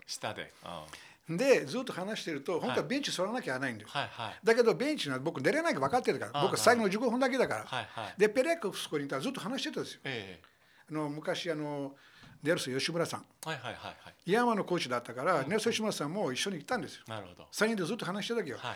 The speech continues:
Speaker 1: はい。
Speaker 2: で、面白かったのは、
Speaker 1: ええ。
Speaker 2: あの、テレビ放送で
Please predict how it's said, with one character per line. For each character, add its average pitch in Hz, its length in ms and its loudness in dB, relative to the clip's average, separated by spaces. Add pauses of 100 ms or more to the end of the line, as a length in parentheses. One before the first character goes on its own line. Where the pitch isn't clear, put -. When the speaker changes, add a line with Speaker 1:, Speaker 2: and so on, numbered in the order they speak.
(100)
Speaker 1:
は 104 100 -8
い。 - 40 -12
Speaker 2:
で、 147 60 -2
面 208 140 2
白 247 160 2
か 254 100 6
っ 220 40 6
た 151 100 -2
の 143 100 -4
は、 131 240 0
Speaker 1:
え 104 140 -8
え。 - 20 -20 (840)
Speaker 2:
あ 135 120 -2
の、 131 420 -2
テ 170 80 -2
レ 190 80 2
ビ 202 100 0
放 190 180 2
送 117 280 -6
で 123 300 -4